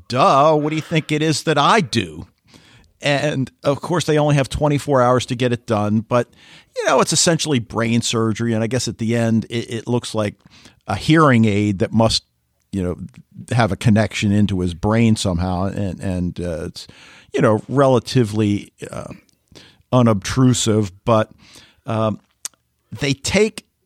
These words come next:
data to Ilsa. And, of course, while they're there, uh, the director chimes in.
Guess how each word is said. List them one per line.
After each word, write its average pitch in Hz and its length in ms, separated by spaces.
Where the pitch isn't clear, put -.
data 139 540
to 127 160
Ilsa. 131 800
And, 123 320
of 120 220
course, 123 240
while 117 200
they're 110 180
there, 120 540
uh, 71 120
the 104 380
director 120 720
chimes 120 640
in. 110 500